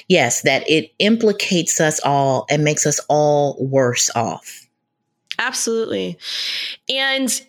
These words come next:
Speaker 2: something that was interesting to me, it was clear to me when I read your book, a lot of these ideas, and this happens in our work too all the time, come back to capitalism.
Speaker 1: Mm-hmm.
Speaker 2: It's inescapable.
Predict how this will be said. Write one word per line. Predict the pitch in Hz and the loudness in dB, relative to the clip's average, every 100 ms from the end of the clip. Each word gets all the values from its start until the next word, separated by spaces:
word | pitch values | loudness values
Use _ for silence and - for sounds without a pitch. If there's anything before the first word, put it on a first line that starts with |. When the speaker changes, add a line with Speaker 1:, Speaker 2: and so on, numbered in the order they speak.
| _ _ - - | _ _ -14 -6
Speaker 2:
something | - 403 466 | -2 0 0
that | 370 | 0
was | 214 214 | -2 -2
interesting | 240 294 247 202 | -2 -2 -4 -4
to | - | -4
me, | 190 185 | -4 -4
it | |
was | 190 | -4
clear | - - 359 440 | -8 -6 -4 -2
to | 359 | -2
me | 247 | -2
when | |
I | 202 | -2
read | 196 190 | -4 -4
your | 185 | -6
book, | - 190 - | -4 -4 -4
a | |
lot | 170 170 165 233 | -6 -4 -4 -4
of | 440 | -2
these | 427 339 | -2 -2
ideas, | 202 180 180 165 170 | -4 -4 -4 -4 -4
and | 170 | -6
this | 180 | -4
happens | 202 - 180 185 175 | -4 -4 -4 -6 -4
in | 175 | -4
our | - 180 180 | -2 -2 -4
work | 160 165 | -4 -4
too | - 185 165 | -4 -4 -4
all | 170 | -4
the | 165 | -4
time, | 180 170 - - - - - _ | -6 -6 -8 -10 -10 -14 -20 _
come | - 294 339 | -4 -2 -2
back | 320 320 | -2 -4
to | 381 262 | -4 -4
capitalism. | - - 254 240 175 151 - - 185 208 | -4 -4 -4 -6 -4 -4 -6 -4 -2 2
Speaker 1:
Mm-hmm. | 220 - 202 240 | 0 2 2 2
Speaker 2:
It's | 247 247 | 0 -4
inescapable. | 294 294 - 226 226 240 196 160 | -4 -4 -4 -4 -4 -4 -4 -6